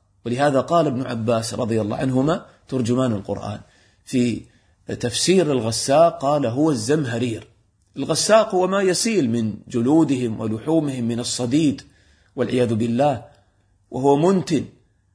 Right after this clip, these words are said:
وفي الوقت نفسه هو في غاية البرودة، ففسره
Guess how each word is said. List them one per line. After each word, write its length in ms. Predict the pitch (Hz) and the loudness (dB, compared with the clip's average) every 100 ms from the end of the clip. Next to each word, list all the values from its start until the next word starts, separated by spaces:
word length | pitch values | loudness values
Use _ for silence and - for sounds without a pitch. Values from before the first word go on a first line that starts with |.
| _ _ _ - | _ _ _ -10
وفي 180 | 113 143 | -4 0
الوقت 380 | 147 190 - 160 | 2 2 0 -4
نفسه 460 | 196 - 202 208 - _ _ 143 | -2 0 0 -2 -6 _ _ 0
هو 140 | 160 | 0
في 240 | - 143 123 | 2 2 2
غاية 440 | 127 160 165 147 143 | 4 4 4 0 -2
البرودة، 720 | 117 117 120 120 104 92 - _ _ _ _ _ | -2 0 0 0 -2 -6 -10 _ _ _ _ _
ففسره 720 | 110 110 - 165 131 131 - | -10 -4 0 2 4 2 -2